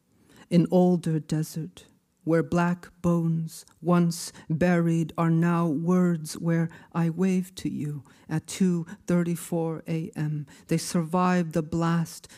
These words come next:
by becoming shrapnel embedded in my brain, which is called learning. But maybe I shouldn't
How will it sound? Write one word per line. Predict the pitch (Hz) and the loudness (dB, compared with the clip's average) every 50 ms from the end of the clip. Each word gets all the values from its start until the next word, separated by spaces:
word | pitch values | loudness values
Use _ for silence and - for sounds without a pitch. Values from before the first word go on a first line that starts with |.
| - _ | -6 _
by | 170 165 | -2 -2
becoming | 156 180 165 - - - 180 180 175 175 170 170 165 | 0 -2 -4 -4 0 2 2 4 4 4 2 2 0
shrapnel | - - - - 185 170 - - _ - 160 156 151 151 151 143 - | -2 -4 -2 -2 -2 -2 -2 -8 _ -4 -4 -2 -2 -4 -6 -6 -2
embedded | - 170 170 165 156 - 175 170 165 - 165 156 151 - - - - | -2 0 0 0 0 -2 -2 -2 -2 -6 -10 -10 -10 -12 -20 -20 -8
in | - 170 156 156 | -4 -2 -2 0
my | 160 156 156 156 | -2 -2 -4 -6
brain, | 151 - - 170 175 175 175 165 165 160 156 - - - | -6 -4 -2 0 2 2 2 2 0 -2 -2 -6 -10 -6
which | - 170 - - | -6 -6 -4 -4
is | 170 160 - | -8 -8 -8
called | - - - 175 170 165 165 170 165 - - - _ _ _ | -12 -6 -4 -4 -2 -2 -4 -6 -6 -10 -14 -20 _ _ _
learning. | 180 180 185 180 175 165 143 143 139 143 139 - - _ _ _ | -4 -2 0 0 0 0 -2 -2 -4 -6 -6 -10 -14 _ _ _
But | - 175 - - | -6 -6 -4 -2
maybe | 202 190 190 185 180 160 147 160 156 143 139 - - _ _ - | 0 2 2 2 0 0 -2 -4 -6 -6 -6 -10 -18 _ _ -8
I | 160 156 | -8 -8
shouldn't | - - - 175 160 165 165 170 | -8 -6 -6 -4 -4 -2 -4 -6